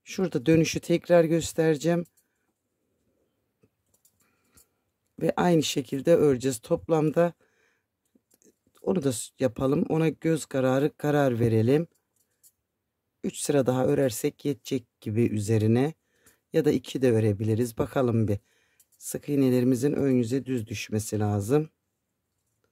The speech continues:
Şöyle bakın, en alta geleceğim. Şurayı göstereceğim size.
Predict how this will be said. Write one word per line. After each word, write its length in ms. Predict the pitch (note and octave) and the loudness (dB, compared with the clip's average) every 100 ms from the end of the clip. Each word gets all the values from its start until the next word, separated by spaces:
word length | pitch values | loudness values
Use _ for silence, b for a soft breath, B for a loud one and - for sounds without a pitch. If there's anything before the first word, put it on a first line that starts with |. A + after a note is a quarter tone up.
| _ _ _ _ _ _ _ _ _ _ _ _ _ _ _ _ | _ _ _ _ _ _ _ _ _ _ _ _ _ _ _ _
Şöyle 580 | _ - - C#3 A#2+ B2+ | _ -14 -6 -4 -2 -2
bakın, 220 | A#2 A2+ - | -2 -6 -4
en 160 | D3+ | 0
alta 340 | D3 B2+ A2 A#2+ | 0 0 -2 -2
geleceğim. 560 | A2 A2 G2+ - C#3+ - _ _ _ _ _ _ _ | 0 0 -2 -6 -8 -10 _ _ _ _ _ _ _
Şurayı 360 | - C#3+ C#3+ B2 | -8 0 2 2
göstereceğim 680 | A#2+ - A#2 A2 A2 G#2+ | 0 -2 -6 -4 -2 -2
size. 440 | G#2 G#2+ G2+ D#3 | -2 -6 -2 -4